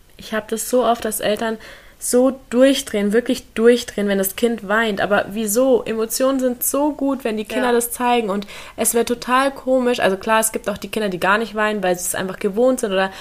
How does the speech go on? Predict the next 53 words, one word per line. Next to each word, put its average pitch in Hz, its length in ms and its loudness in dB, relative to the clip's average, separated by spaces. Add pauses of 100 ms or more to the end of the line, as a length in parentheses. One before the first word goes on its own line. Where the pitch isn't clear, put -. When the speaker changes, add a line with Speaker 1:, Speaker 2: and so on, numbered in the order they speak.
(120)
Speaker 1:
weil 196 120 2
sie 202 60 0
einfach 190 200 -2
vom 202 200 -4
Typ 269 240 -2
her 226 240 4 (400)
so 233 140 -2
sind. 233 240 2
Aber 214 380 4 (300)
Emotionen 220 600 0
sind 214 240 -2
gut 262 240 0
und 208 100 0
wenn 202 200 0
wir 262 140 0
traurig 220 440 0
sind, 233 160 -2
dann 214 100 -2
lassen 208 240 -4
wir 208 80 -2
unsere 190 200 -4
Emotionen 190 400 -6
auch 214 260 -2
freien 180 340 -6
Lauf. 180 260 2
Speaker 2:
Ja. 214 300 -8
Speaker 1:
Deswegen 220 520 2 (160)
lasst 208 400 0
die 202 100 -8
Kinder 208 360 -2
weinen, 208 340 2
ist 190 180 -2
okay. 226 320 0
Klar, 214 400 2 (300)
wenn 208 120 0
es 202 60 -2
jetzt - 260 -2 (200)
eine 208 160 -2
halbe 226 200 4
Stunde 220 220 0
am 202 80 -2
Stück 202 260 -8
durchweint, 214 540 2
das 208 120 -4
machen 208 220 -2
wir 196 160 0
auch 196 100 0
nicht 220 160 -2
so 190 120 -2
mit. 180 220 0
Aber 185 160 0
ein 202 180 0
Kind, 254 380 2